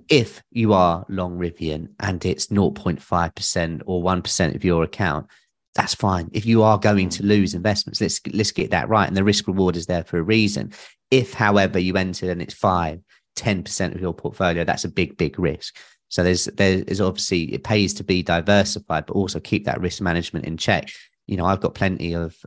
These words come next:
Speaker 1: uh, investments over the years that haven't done too well, but the key is not to put your, your life savings on, on it. Um,
Speaker 2: And,
Speaker 1: back
Speaker 2: and
Speaker 1: to
Speaker 2: we, and we, and we're, we're always,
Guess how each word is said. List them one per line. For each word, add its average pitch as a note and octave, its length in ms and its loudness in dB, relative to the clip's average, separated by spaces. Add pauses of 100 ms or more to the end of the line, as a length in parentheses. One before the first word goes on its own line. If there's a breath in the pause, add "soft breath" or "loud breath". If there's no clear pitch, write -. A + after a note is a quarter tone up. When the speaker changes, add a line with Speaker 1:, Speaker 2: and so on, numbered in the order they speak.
(120)
Speaker 1:
uh, F2 160 0
investments - 560 -4
over F2+ 220 0
the F2 80 -2
years F2+ 260 4
that - 80 -2
haven't F2 220 -6
done E2+ 180 -2
too D#2+ 180 -4
well, E2+ 240 4
but E2 240 0 (140)
the - 100 -2
key F2 320 2
is E2+ 140 0
not F#2 240 -4
to E2+ 260 -2 (440 loud breath)
put F#2+ 260 0
your, F2 380 0
your F#2+ 100 0
life F2+ 240 0
savings F2 500 0
on, F2 300 -4 (100)
on F2+ 160 2
it. E2 200 -2 (100)
Um, A#2+ 380 6
Speaker 2:
And, A#2 100 2
Speaker 1:
back C#3 140 6
Speaker 2:
and A#2+ 140 4
Speaker 1:
to A#2+ 40 6
Speaker 2:
we, B2+ 140 8
and B2+ 160 4
we, C3 160 6
and C3 160 6
we're, B2+ 280 6
we're B2 240 8
always, C3+ 560 6